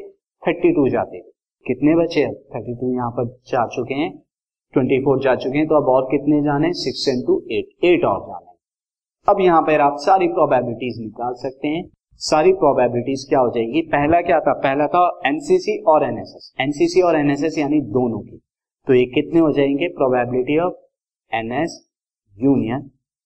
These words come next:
एनसी। ये कितना हो जाएगा? eight plus twenty four plus six by sixty। कितना आएगा? ये आ जाएगा आपका thirty eight by sixty। और जब आप डिवाइड करेंगे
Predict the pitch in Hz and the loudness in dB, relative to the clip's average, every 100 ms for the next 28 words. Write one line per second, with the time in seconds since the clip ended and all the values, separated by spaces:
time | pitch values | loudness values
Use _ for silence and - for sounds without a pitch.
0 | _ 101 110 151 _ _ _ _ - - | _ -18 -16 -18 _ _ _ _ -12 -10
1 | - _ _ _ _ _ _ _ _ - | -12 _ _ _ _ _ _ _ _ -18
2 | 117 - 123 123 120 120 127 165 - _ | -16 -6 -4 -2 -4 -4 -4 -6 -6 _
3 | _ _ _ _ _ _ - 165 175 190 | _ _ _ _ _ _ 0 4 6 4
4 | 185 - 156 165 - - 156 143 147 165 | 0 2 2 2 -4 -2 2 2 4 4
5 | 180 165 151 151 151 143 151 - - 160 | 2 2 4 2 0 0 0 -2 -4 -2
6 | - - - 113 _ 117 117 139 170 - | -4 -10 -18 _ _ 0 2 2 -2 -6
7 | - 143 - - - - _ _ _ _ | -6 -6 -6 -12 -12 -14 _ _ _ _
8 | _ _ _ _ _ _ - - 123 123 | _ _ _ _ _ _ -16 -6 -2 -2
9 | 123 151 156 _ _ - 135 131 110 107 | -2 -4 -4 _ _ -2 2 2 0 -2
10 | 98 101 107 95 - 143 170 - - _ | -4 -2 -2 -2 -4 -2 -2 -4 -16 _
11 | _ _ - - _ 170 175 143 113 104 | _ _ -10 -10 _ -2 2 2 2 -2
12 | 110 147 - - - - - 104 _ 127 | -4 -4 -6 -12 -12 -14 -14 -20 _ -14
13 | 120 110 104 101 120 120 151 151 139 110 | -10 -6 -6 -6 -6 -4 -4 -4 -8 -6
14 | 113 | -8